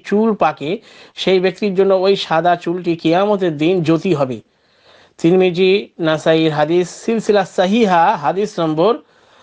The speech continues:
আহ, বারোশো চুয়াল্লিশ, সাহিহা নম্বর। শুভ্র কেশ বা সাদা কেশ মুমিনের নূর। ইসলামে যে ব্যক্তিরই একটি চুল সাদা হবে, সেই ব্যক্তির প্রত্যেক সাদা চুলের পরিবর্তে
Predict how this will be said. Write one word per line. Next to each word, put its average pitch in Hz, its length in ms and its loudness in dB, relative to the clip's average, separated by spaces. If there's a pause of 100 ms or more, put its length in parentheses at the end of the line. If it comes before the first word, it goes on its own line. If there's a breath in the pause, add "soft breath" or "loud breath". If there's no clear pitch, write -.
(180 soft breath)
আহ, 151 360 0
বারোশো 180 580 0
চুয়াল্লিশ, 160 640 -2
সাহিহা 170 460 -2
নম্বর। 139 380 -2 (3000 loud breath)
শুভ্র 214 460 0
কেশ 190 340 -4
বা 170 220 2
সাদা 180 340 -2
কেশ 180 360 -8
মুমিনের 185 360 0
নূর। 170 440 2
ইসলামে 196 520 -2
যে 185 160 -2
ব্যক্তিরই 202 540 -2
একটি 175 300 -4
চুল 160 240 -2
সাদা 185 360 0
হবে, 202 260 0
সেই 185 300 -2
ব্যক্তির 196 340 -4
প্রত্যেক 233 380 -2
সাদা 196 300 0
চুলের 185 300 -2
পরিবর্তে 170 580 0